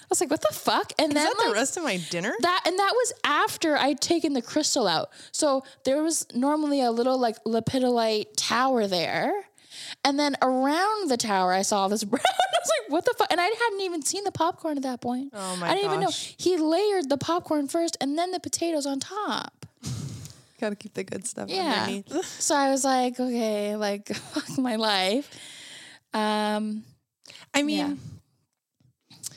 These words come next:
Speaker 2: you gotta get him out of there.
Speaker 1: I
Speaker 2: <laughs> 'Cause, like, what
Speaker 1: know.
Speaker 2: else is he gonna do? But at the same time, he's got such a personality.
Speaker 1: I
Speaker 2: Kinda wanna
Speaker 1: know.
Speaker 2: keep him around.
Speaker 1: Like, I kind of, like, love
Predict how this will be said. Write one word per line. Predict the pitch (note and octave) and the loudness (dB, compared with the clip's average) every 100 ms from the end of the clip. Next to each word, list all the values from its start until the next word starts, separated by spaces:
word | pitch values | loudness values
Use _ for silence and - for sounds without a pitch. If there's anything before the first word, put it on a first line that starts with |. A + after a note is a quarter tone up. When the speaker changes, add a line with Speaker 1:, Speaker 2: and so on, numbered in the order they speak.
| - - _ _ | -18 -20 _ _
Speaker 2:
you | B3+ C4+ A#3+ | 0 0 2
gotta | B3 C4+ | 2 2
get | A#3+ F#3 | 2 0
him | F3+ | 0
out | D3 D3 | 0 0
of | - | -2
there. | F3 D#3 - - | -4 -4 -6 0
Speaker 1:
I | F4 A4 A4+ | 2 2 2
Speaker 2:
<laughs> | |
'Cause, | D#5 D#5+ | 2 2
like, | A4+ C4+ | 2 4
what | - | 4
Speaker 1:
know. | |
Speaker 2:
else | A#3 G#3+ A#3 | 2 0 0
is | G3 | 0
he | G3+ | 0
gonna | F#3+ | 2
do? | F3+ F3+ | 2 2
But | G3+ | 0
at | G#3+ | 2
the | |
same | A3+ - B3 A#3+ | 0 2 2 2
time, | A3 G#3+ G#3 F3+ D#3 | 2 2 4 2 0
he's | - G3+ G#3+ | -4 -4 -2
got | - B3 | 0 0
such | C4+ - | 0 -2
a | G#3 | -2
personality. | A#3 A#3 G3+ F3+ A3+ B3+ E3+ D#3 | -2 -2 0 0 2 0 -2 -4
Speaker 1:
I | C#4+ | -2
Speaker 2:
Kinda | C#4+ E4 | 0 2
wanna | F#4+ C#4 | 2 2
Speaker 1:
know. | G#3 | 0
Speaker 2:
keep | F3 - | -2 -4
him | F3+ | -6
around. | D#3+ G#3 E3+ - - - | -2 0 -2 -4 -10 -4
Speaker 1:
Like, | C4 - - - - | -4 -6 -12 -12 -6
I | - B3+ C#4 C4+ | -2 0 0 -4
kind | - C#4 D4+ | -2 -2 0
of, | D4+ | 0
like, | D4 - - - | -2 -4 -12 -8
love | A3 A#3 D4 | -2 0 0